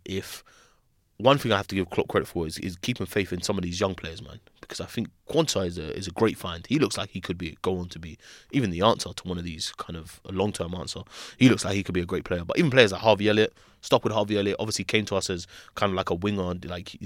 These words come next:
the profile of him was he's a tricky winger, beats a man, skillful and that. But the way that Klopp's kind of morphed him into a midfielder, a centre midfielder as well, um, I think he's looking like a really good player. Curtis Jones as well. I think, bro, even we have to say, like, even us,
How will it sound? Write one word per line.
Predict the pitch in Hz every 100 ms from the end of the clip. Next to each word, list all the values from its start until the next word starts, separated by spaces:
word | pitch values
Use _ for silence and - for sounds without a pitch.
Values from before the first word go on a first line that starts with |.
| 92
the |
profile | 90 113 113 101
of | 95
him | 92
was | 87
he's | 87
a | 90
tricky | - 107 95
winger, | 98 92
beats | 90 101 -
a |
man, | 90 87
skillful | - 101 92 87
and | 90
that. | - - - -
But | -
the | 85
way | 107 139
that | - -
Klopp's | - -
kind | 110
of | 101 90 -
morphed | 101 120 131 -
him | 95
into | 90 95
a |
midfielder, | 87 98 - 107 101 101
a |
centre | - - 98
midfielder | 95 - 98 92
as | 92
well, | 95 117 _ - - - -
um, | 90 87 87 -
I | -
think | 117 107
he's | 135 110
looking | 104 95
like | 92
a | 87
really | 104 101
good | 95
player. | - 95
Curtis | 90 - - -
Jones | - 113 98
as | 95
well. | 95
I | 87
think, | - 98
bro, | 98
even | 104 107 90 - - - -
we | 107
have | 98
to | 98
say, | 120 92 - -
like, | 87 -
even | 92 - 95
us, | 92 -